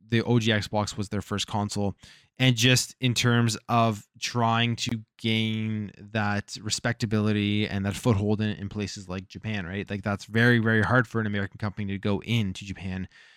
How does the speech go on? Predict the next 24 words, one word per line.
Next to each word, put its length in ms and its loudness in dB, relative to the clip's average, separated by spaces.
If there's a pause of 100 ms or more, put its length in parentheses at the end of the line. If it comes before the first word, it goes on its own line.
(260)
and 320 -2
win 220 2
market 340 0
share 260 -4
there. 360 -8
That's 380 -6
gonna 260 -2
always 320 2
be 140 2
a 20 4
huge 360 0
hindrance 500 0
to 120 -2
their 180 4
overall 640 6 (340)
market 360 -2
share. 180 -6
But 120 -8
they're 100 0
saying 260 2
here 160 4
in 60 2
twenty 340 -2
twenty-six, 800 -4